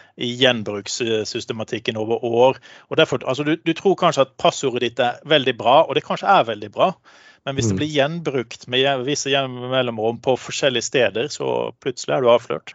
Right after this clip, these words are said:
Speaker 2: Åh, jeg følte meg truffet. Jeg må skifte passordet mitt. Det
Speaker 1: Mm.
Speaker 2: ene jeg bruker på alle steder.
Speaker 1: Ja, ikke sant?
Speaker 2: Ja.
Speaker 1: Ja.
Speaker 2: Nei, så det er også et godt poeng, ja. Bruk gjerne en sånn, eh, sånn, eh, passordapp.
Speaker 1: Mm.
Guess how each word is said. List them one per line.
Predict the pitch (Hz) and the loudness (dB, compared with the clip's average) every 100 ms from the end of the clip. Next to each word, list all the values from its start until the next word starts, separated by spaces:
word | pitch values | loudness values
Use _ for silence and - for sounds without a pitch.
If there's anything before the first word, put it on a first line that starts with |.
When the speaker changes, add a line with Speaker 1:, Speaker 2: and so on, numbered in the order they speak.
| - | 2
Speaker 2:
Åh, | 120 - | 2 2
jeg | 113 | 2
følte | 104 - | 2 4
meg | 104 101 | 2 2
truffet. | - - 117 - - - | 0 2 0 -2 -14 -8
Jeg | 113 | -2
må | 104 | 0
skifte | 98 104 - 104 | 2 2 2 2
passordet | 107 98 98 | 2 2 0
mitt. | 95 90 - - - - - _ _ | 0 -2 -8 -14 -14 -20 -20 _ _
Det | 185 110 | 2 2
Speaker 1:
Mm. | 104 | 4
Speaker 2:
ene | 104 | 4
jeg | 101 | 2
bruker | 98 95 98 | 2 0 0
på | 104 | 0
alle | 95 95 | -2 -2
steder. | 95 92 92 - _ - - - | -2 -2 -4 -6 _ -20 -20 0
Speaker 1:
Ja, | 127 | 0
ikke | 123 | 0
sant? | 131 135 - - - _ _ | -4 -6 -8 -18 -18 _ _
Speaker 2:
Ja. | 117 98 90 - - _ _ _ | 0 0 -2 -14 -20 _ _ _
Speaker 1:
Ja. | - - _ _ | -10 -10 _ _
Speaker 2:
Nei, | 151 135 | 0 2
så | 135 | 2
det | 165 | 6
er | 135 | 8
også | 127 104 | 6 2
et | |
godt | 120 127 | -2 -2
poeng, | 131 113 87 | -2 -2 -4
ja. | 87 - _ 147 | -8 -14 _ 0
Bruk | 151 - | 0 2
gjerne | 110 127 | 2 2
en | 135 | 0
sånn, | 139 123 117 | 0 0 0
eh, | 110 107 107 104 107 | 0 0 0 -4 -12
sånn, | - 113 104 | -6 -4 -2
eh, | 98 95 92 95 - | -2 -2 -2 -6 0
passordapp. | 127 120 104 101 107 - _ 180 | 0 2 -2 -2 -4 -6 _ -8
Speaker 1:
Mm. | 127 | -6